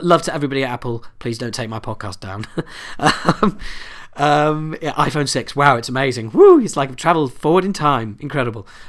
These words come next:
Um, uh, wireless charging, anyone? Um, so anyway, um, uh, yeah, it, it, it, thank you very much, Dave. Um, everybody out there, if you can,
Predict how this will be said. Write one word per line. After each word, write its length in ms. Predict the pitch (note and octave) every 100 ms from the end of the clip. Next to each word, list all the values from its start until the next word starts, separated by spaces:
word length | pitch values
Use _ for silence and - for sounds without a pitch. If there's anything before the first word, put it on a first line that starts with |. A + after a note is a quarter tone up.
| -
Um, 460 | D3 D3 - D3+ - - - - - - C3
uh, 240 | B2+ B2
wireless 300 | A#2+ C#3+ E3+
charging, 300 | - F3+ F3+
anyone? 280 | F#3 G#3+ A#3+ -
Um, 300 | C#3+ D3 D#3+ - - -
so 260 | - G3
anyway, 480 | F#3+ F#3+ C3 A#2 C3+ - - -
um, 560 | D#3 D3+ D3+ D#3+ D#3+ - _ _
uh, 160 | E3 D#3
yeah, 220 | F3 D#3
it, 180 | - D3+
it, 180 | D#3+ D#3
it, 200 | D#3 -
thank 280 | - F3+ D#3+
you 60 | D#3+
very 160 | D3
much, 280 | C#3+ B2+ B2+
Dave. 560 | C3+ C3 B2+ B2+ - -
Um, 260 | C3 B2 C3
everybody 400 | E3 D#3+ E3 D#3
out 180 | C#3+ C#3+
there, 200 | C#3+ C#3
if 160 | G3 -
you 80 | F3+
can, 500 | - F#3 F3+ E3+